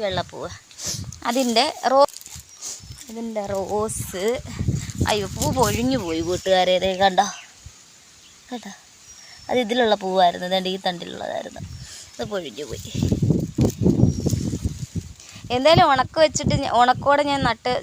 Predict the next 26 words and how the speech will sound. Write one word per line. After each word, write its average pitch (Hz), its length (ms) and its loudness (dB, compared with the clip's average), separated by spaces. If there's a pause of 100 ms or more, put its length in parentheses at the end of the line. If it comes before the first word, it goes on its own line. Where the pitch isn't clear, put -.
(100)
ചെടിയെല്ലാം 233 460 -2
കിളിച്ച് 196 500 -10
കേട്ടോ. 196 240 -6 (180)
വെള്ളം 196 300 -2
കോരി, 202 240 -6
വെള്ളം 175 260 -8
കോരി 175 200 -12 (640)
കിളിച്ച്. 196 360 -8 (120)
ദേ 214 80 -4 (160)
ഒരു 170 160 -12
ബോൾസം. 185 480 -10 (800)
ഇത്, 262 120 -6 (360)
ഏ, 262 40 0 (300)
റോസും 285 580 0
അല്ല 233 140 2 (100)
ചുവപ്പും 226 480 -2
അല്ല, 175 220 -2
ആ 202 100 -6
കളർ 185 300 -2
പോലത്തെയാണേ. 175 500 -8 (2000)
ചെറിയ 247 500 -4
ചെടി, 196 220 -8 (180)
കാക്കപ്പൂവിൻ്റെ 202 800 -8 (420)
ചെറിയതാണ്. 214 800 -8 (180)
പക്ഷെ - 480 -8
അതിൽ 220 140 -4